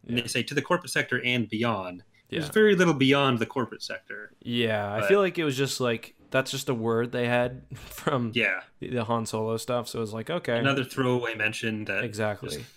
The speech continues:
Speaker 2: And then at some point, some idiot, <laughs> I'm joking, but somebody was like, "Well, let's actually figure out how this stuff works." And, you know, sometimes little lines like that, like the corporate sector being a thing that existed,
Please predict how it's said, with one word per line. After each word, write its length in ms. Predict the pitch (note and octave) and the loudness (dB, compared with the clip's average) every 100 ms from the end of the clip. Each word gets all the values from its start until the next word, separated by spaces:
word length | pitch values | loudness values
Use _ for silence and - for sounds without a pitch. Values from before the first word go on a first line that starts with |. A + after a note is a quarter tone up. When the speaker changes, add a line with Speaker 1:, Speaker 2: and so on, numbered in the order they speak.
| - _ _ | -20 _ _
Speaker 2:
And 120 | - B2+ B2 | -4 0 0
then 60 | |
at 100 | A#2+ - | -2 2
some 200 | G3+ G#3+ | 2 4
point, 380 | D#3 C#3 C3 B2+ | 2 2 0 -4
some 560 | - A#2+ A#2 A2 A2 - | -4 -2 -2 -4 -8 -8
idiot, 380 | A2+ A2+ A2 - - - | -4 -2 -4 -6 -14 -18
<laughs> 220 | - A2+ | -16 -12
I'm 120 | A#2 | -10
joking, 360 | A#2 - B2+ A#2 | -10 -10 -8 -8
but 100 | - | 0
somebody 300 | C#3 C#3 C3+ | 2 4 4
was 160 | B2+ | 2
like, 300 | A#2+ A#2 A2+ - _ _ _ _ - | 2 0 -2 -10 _ _ _ _ -6
"Well, 220 | - G#3 | -2 2
let's 360 | G3 - - _ _ - | 0 -2 -12 _ _ -6
actually 420 | D3 C#3 D#3 D3+ | -6 -4 -4 -4
figure 420 | C#3+ - C#3 D#3 | -2 0 2 2
out 60 | G3+ | 2
how 100 | E3+ | 2
this 160 | A2+ G#2+ | 0 -2
stuff 280 | - A2 - | -4 -6 -6
works." 480 | F2 - - - - _ - | -10 -10 -12 -16 -18 _ -12
And, 380 | A2+ G#2 G2+ G2+ _ - | -10 -8 -10 -12 _ -16
you 60 | |
know, 220 | - D2 - _ _ _ _ _ _ _ | -12 -12 -16 _ _ _ _ _ _ _
sometimes 580 | - A#2 A#2 A#2+ A#2+ A2+ | -6 -2 0 0 0 -2
little 280 | B2 B2+ | 0 2
lines 400 | A#2+ A#2+ B2 B2 | 2 0 0 -2
like 200 | A#2 A#2+ | -2 -2
that, 420 | A2+ A#2 A#2 A#2 - _ _ _ | -2 -2 -2 -4 -8 _ _ _
like 240 | - A2 | -14 -12
the 80 | - | -12
corporate 380 | - C3+ B2+ B2 | -6 -4 -2 -4
sector 300 | B2 A2+ B2 | -4 -4 -4
being 220 | A#2 A2+ | -2 -2
a 40 | A2 | -4
thing 260 | - A2+ | -6 -4
that 120 | A2+ A2 | -4 -4
existed, 540 | G#2+ A2 - A2 G#2+ | -4 -6 -4 -6 -6